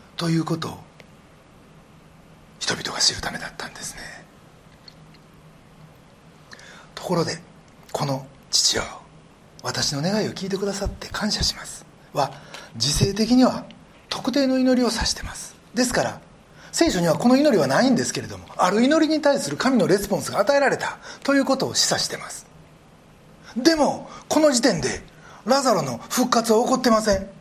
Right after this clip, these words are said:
影も形もありません。でもこの確信、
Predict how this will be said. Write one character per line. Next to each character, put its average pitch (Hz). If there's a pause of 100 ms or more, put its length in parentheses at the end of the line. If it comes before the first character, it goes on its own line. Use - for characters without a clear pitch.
(240)
影 220
も 226
形 196
も 147
あ -
り -
ま -
せ -
ん。 - (1900)
で 208
も 190
こ -
の 139
確 -
信、 -